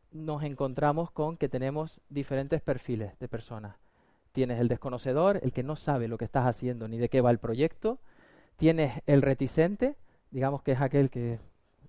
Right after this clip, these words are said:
ese que se te va a poner en contra. Hay gente que, bueno, conoce los proyectos, pero no se decantan en la balanza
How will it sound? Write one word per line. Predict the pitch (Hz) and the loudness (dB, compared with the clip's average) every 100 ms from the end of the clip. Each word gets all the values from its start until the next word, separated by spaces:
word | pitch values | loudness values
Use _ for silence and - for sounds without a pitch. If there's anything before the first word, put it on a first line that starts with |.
| _ | _
ese | - 139 131 | -2 -2 -2
que | 127 | -4
se | 127 | -2
te | 127 | -2
va | 120 | -2
a | |
poner | 127 131 117 | -2 -6 -6
en | 131 | -8
contra. | 160 185 196 208 196 - - - _ _ - | -2 -2 0 -2 -2 -12 -20 -20 _ _ 4
Hay | 160 165 | 6 6
gente | 190 175 156 | 4 2 0
que, | 143 135 127 | 4 4 4
bueno, | 160 170 202 | 2 0 0
conoce | 147 156 180 | -2 -2 -2
los | 156 | -2
proyectos, | - 160 165 - 185 | 0 0 0 -2 -2
pero | 156 | -2
no | 147 | -4
se | - | 0
decantan | 151 147 151 147 165 185 170 - _ | 0 2 2 2 -2 -2 -12 -20 _
en | 143 135 | -4 0
la | |
balanza | 131 139 151 - 160 | 2 2 0 -2 -4